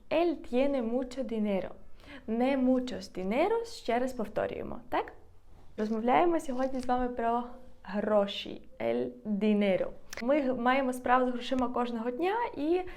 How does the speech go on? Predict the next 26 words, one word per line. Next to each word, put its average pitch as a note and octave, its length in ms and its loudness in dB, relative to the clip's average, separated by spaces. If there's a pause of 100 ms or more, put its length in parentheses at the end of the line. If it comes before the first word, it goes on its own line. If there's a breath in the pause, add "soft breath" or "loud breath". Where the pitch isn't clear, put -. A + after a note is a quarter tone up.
(340 loud breath)
м, B3 280 2
в B3 60 0
різних C#4+ 360 4
магазинах, C#4 520 4
в - 60 -12
супермаркеті, B3+ 1300 2
на A3+ 180 2
роботі, D4 680 2
хто D4 240 0
зараз C4+ 260 4
працює C4+ 440 0
і B3 220 4
живе A3+ 220 2
в A3 40 -2
Іспанії, A#3 640 -4 (600 loud breath)
е, A#3+ 200 2
ми D4 800 2 (220)
постійно C#4+ 520 2
маємо B3+ 320 4
про - 140 -6
це C4 200 4
розмовляти. B3+ 760 2
Тому D#4 340 0 (340 loud breath)
такі A#3+ 220 2
базові G3 560 4
слова, D4+ 500 4